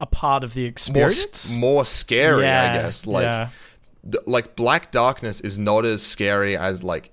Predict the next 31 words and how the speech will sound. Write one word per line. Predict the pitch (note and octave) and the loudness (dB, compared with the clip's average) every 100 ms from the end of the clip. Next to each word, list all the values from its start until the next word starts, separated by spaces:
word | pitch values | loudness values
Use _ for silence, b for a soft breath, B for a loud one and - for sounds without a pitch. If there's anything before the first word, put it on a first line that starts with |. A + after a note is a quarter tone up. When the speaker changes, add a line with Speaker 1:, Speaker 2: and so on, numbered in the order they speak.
| - | -10
Speaker 2:
the | B2+ | -8
camera's, | - E3 F3+ B2 | -2 -2 -2 -2
like, | B2+ G#2+ | -4 -2
not | A2 B2 | -2 -2
making | A#2+ A#2+ A#2 G#2 | 0 -2 -2 -2
it | |
out | A2 B2 | -2 -2
properly, | - F#2 E2 | -2 -4 -4
so | E2+ A#2+ | -4 -4
there | |
could | C3+ G2+ | -4 -6
be | D#2 - | -8 -6
anything | B2 A#2 - F2+ | -2 -2 -4 -8
in | F2 | -8
here. | G2+ F2+ | -6 -4
Speaker 1:
Yeah. | B2+ A#2 A2+ A2+ - | -2 -4 -6 -10 -4
Speaker 2:
That, | A2+ - G#2 | -4 -4 -8
that's, | F#2 A2+ - - - - _ _ _ _ - | -4 -4 -4 -4 -4 -6 _ _ _ _ -10
and | A#2 A#2 A#2+ | -4 -2 -2
I | B2 | -4
feel | - F#3+ | -4 -4
like | F#3+ | -4
this | D#3 - | -6 -8
kind | D#3+ E3 | -2 -2
of | D#3 | 0
has | D3 | -4
a | C#3 | -6
similar | - B2+ C3 C3 A#2+ | -6 -6 -2 -2 -2
effect. | - A2 A#2 - | -2 -4 -4 -8
It's | - | -2
Speaker 1:
Yeah. | G#4 G#3+ B2+ | 0 0 -2